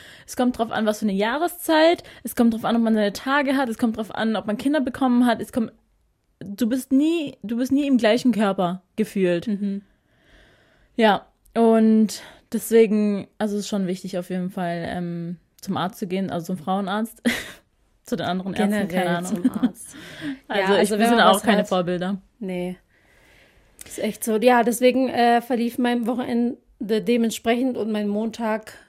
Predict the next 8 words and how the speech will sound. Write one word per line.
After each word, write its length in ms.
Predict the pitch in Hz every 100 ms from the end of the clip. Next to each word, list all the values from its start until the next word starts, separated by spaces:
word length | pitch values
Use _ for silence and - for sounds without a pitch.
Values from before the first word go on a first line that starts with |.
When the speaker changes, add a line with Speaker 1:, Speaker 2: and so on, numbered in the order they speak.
| _ _
Speaker 2:
hat 520 | 220 202 - - - _ _
also 260 | 214 220 -
eigentlich 400 | 214 254 240 233
ganz 280 | 220 208
gut 200 | - 214
gestartet 600 | - 202 208 180 180 180
tatsächlich. 720 | 208 185 - 208 - 214 - _ _ _ _ _ _ _ _ _ _
Also 360 | - 226 214